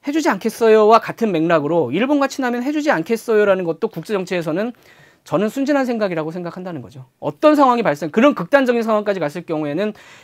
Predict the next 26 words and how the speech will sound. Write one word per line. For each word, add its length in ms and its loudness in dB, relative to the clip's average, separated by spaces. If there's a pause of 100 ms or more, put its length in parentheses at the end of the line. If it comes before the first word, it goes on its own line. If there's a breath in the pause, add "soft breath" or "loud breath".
일본의 400 4
선이 260 0
중국의 300 -2
선의에 420 2
기대는 560 -2
것이 160 -4
과연 200 -4
우리의 220 0
최선인 360 -4
것인가. 480 -10 (480 soft breath)
그런 180 2
점에서는 500 0
국제정치는 600 -2
항상 380 -2 (920 soft breath)
우리가 220 6
힘이 220 2
있어야 260 -2
됩니다. 320 -12 (140)
어떤 260 -4
식으로든 300 -2
우리가 160 0
힘이 240 -2
있어서 420 2
상대방이 480 0
우리, 260 2
우리의 480 0